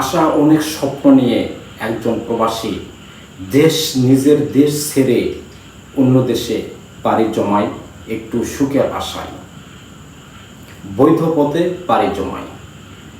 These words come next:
লাস্টে বিনিময়ে সে কি পায়? বিনিময়ে পরিস্থিতির শিকার হয়ে দেওয়ালে যখন পিঠ ঠেকে যায়, সে প্রবাসী অবৈধ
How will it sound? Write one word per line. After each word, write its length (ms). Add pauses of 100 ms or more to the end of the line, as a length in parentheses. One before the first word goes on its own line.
(260)
লাস্টে 400 (300)
বিনিময়ে 520
সে 120 (140)
কি 80 (120)
পায়? 200 (1000)
বিনিময়ে 460 (160)
পরিস্থিতির 680
শিকার 320 (120)
হয়ে 260 (800)
দেওয়ালে 320 (100)
যখন 220 (100)
পিঠ 220
ঠেকে 340
যায়, 260
সে 80 (120)
প্রবাসী 480 (640)
অবৈধ 280